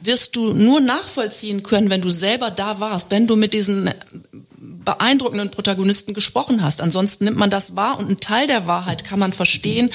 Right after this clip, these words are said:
Und das ist unsere Aufgabe, glaube ich, in der, in der Kommunikation, das deutlich zu machen, wo sind die Lebenswirklichkeiten der anderen.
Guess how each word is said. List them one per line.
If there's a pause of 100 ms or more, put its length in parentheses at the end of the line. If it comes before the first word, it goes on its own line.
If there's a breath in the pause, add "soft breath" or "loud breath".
(340 loud breath)
Und
das
ist
unsere
Aufgabe,
glaube
ich,
in
der,
in
der
Kommunikation,
das
deutlich
zu
machen,
wo
sind
die
Lebenswirklichkeiten
der
anderen.